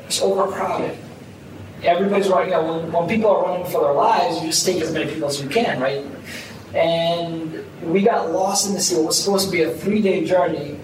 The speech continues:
turned into a ten-day journey. And just before we got there, we got hit by a major storm, and two of the three boats actually capsized,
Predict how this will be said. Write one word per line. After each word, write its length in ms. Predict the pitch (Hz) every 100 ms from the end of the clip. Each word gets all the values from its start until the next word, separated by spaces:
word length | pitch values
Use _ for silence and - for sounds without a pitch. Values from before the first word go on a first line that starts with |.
| - -
turned 320 | - 185 185
into 400 | - 170 - 160 147
a 80 |
ten-day 640 | 151 - 214 233 196 160 -
journey. 400 | 139 135 135 - - - - - - - - -
And 360 | 175 170 160 143
just 640 | 143 180 233 240 - 185
before 340 | 185 202 185
we 100 | 165
got 360 | 165 170 165 165
there, 360 | 147 135 - - - - -
we 80 | 156
got 160 | 160 -
hit 180 | 190
by 200 | 175 160
a 200 | 151 143
major 360 | 143 180 180 185
storm, 680 | - - 165 143 139 139 - -
and 260 | - 151 147
two 240 | - 208
of 240 | - 190 180
the 60 |
three 160 | 180 170
boats 240 | 160 165
actually 360 | 160 160 160 156
capsized, 840 | - 170 165 - 160 147 147 -